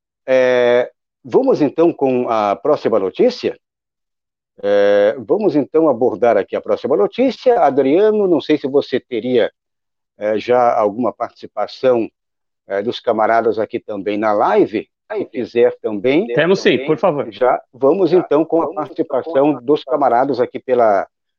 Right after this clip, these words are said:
Speaker 1: pela live, pela, pela, pelo chat da live. Então, já pode anunciar por aí.
Speaker 2: Claro, eu quero mandar um beijo aqui pra Ângela dos Santos.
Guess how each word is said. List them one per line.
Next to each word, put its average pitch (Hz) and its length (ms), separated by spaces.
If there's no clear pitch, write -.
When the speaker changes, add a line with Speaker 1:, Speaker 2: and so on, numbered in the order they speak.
Speaker 1:
pela 120 200
live, 131 500
pela, 104 680
pela, 98 500
pelo 120 220
chat 127 360
da 156 140
live. 143 380
Então, 170 340
já 131 360
pode 147 640
anunciar 127 600
por 160 120
aí. 101 240
Speaker 2:
Claro, 123 320
eu 113 80
quero 156 440
mandar 147 300
um 135 60
beijo 143 200
aqui 131 160
pra 135 220
Ângela 131 340
dos 92 240
Santos. 196 680